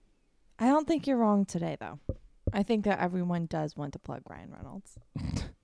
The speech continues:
Speaker 2: Yeah, that's true. Okay, so Beatles. This is a big one. What do you know about the Beatles?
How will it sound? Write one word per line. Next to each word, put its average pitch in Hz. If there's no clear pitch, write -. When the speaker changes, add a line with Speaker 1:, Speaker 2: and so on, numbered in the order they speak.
Speaker 2:
Yeah, -
that's -
true. -
Okay, 139
so 123
Beatles. 135
This -
is -
a 120
big 135
one. 117
What 123
do 127
you 135
know 123
about 113
the 123
Beatles? 101